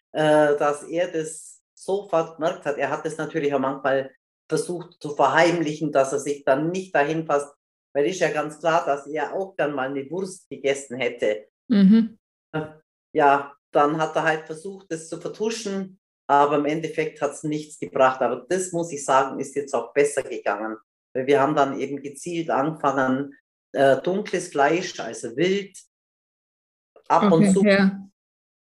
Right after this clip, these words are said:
Speaker 1: Und also da geht's ihm schon wesentlich besser.
Speaker 2: Mhm.
Speaker 1: Ich sag, man kann mit allem leben.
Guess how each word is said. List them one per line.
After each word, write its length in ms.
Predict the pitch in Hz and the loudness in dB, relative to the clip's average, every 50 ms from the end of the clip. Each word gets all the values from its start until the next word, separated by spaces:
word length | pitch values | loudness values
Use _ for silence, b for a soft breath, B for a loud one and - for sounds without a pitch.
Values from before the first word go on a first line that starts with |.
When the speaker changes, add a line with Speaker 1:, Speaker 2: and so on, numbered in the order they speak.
| _ _ b b b b b b | _ _ b b b b b b
Speaker 1:
Und 480 | - 131 139 139 139 139 139 139 - - | -2 2 4 4 4 4 2 0 -2 -2
also 340 | 131 127 135 135 131 139 - | 2 4 4 4 4 4 4
da 360 | 139 131 139 143 147 147 - - | 4 6 6 6 4 2 0 -4
geht's 260 | 143 139 143 - - | -8 -8 -8 -10 -14
ihm 160 | 139 139 131 | -16 -16 -14
schon 240 | - - 143 135 127 | -10 -8 -8 -6 -6
wesentlich 460 | 135 135 135 - - - - - - | -6 -6 -6 -8 -12 -16 -18 -12 -8
besser. 460 | - 117 110 - - 104 104 - - _ _ _ _ _ _ _ _ _ _ - | -6 -4 -4 -4 -4 -6 -6 -8 -12 _ _ _ _ _ _ _ _ _ _ 4
Speaker 2:
Mhm. 500 | 208 208 190 185 185 180 190 196 - - _ _ _ _ _ _ _ - - | 6 8 8 8 8 6 4 2 -2 -8 _ _ _ _ _ _ _ -10 -8
Speaker 1:
Ich 160 | 139 135 - | -8 -2 2
sag, 240 | 165 151 170 - - | 2 2 2 2 0
man 120 | 147 143 - - | -4 -4 -4 -6
kann 140 | 147 165 | -6 -4
mit 140 | 165 151 - | -2 -2 -2
allem 280 | 123 135 143 147 143 120 | 0 2 2 2 2 0
leben. 420 | 107 110 - - - - - _ | -2 -6 -6 -8 -10 -14 -16 _